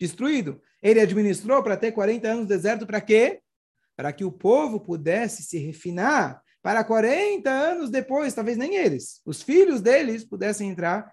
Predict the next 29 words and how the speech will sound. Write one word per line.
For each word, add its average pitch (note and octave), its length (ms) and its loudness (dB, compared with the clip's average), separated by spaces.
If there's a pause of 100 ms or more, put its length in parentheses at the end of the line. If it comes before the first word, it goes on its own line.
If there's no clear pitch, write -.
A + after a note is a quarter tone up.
(160)
em F3 120 -6
Israel. C#3+ 500 -6 (180)
Ou E3+ 140 -2
seja, D#3+ 500 -2
a D3 80 -6
Torá E3 380 -4
tá D#3+ 160 -12
aqui D#3 400 -14 (180)
para C3+ 220 -8
que D3 80 -10
a - 20 -6
gente D3 160 -10
se D#3 240 -16 (220)
sirva F3+ 440 -6
a - 20 -8
Hashem, - 340 -18 (260)
para D3+ 160 -4
que F3 120 -4
a D#3+ 40 0
gente G3+ 300 -2
se A3 380 -2
aprimore. G#3 680 0 (200)
Sirva B3+ 380 0
a - 20 6
Hashem A#3+ 260 0
não B3 180 -2
pelo A3+ 200 0
meu F#3+ 160 -2
interesse. D3+ 580 -4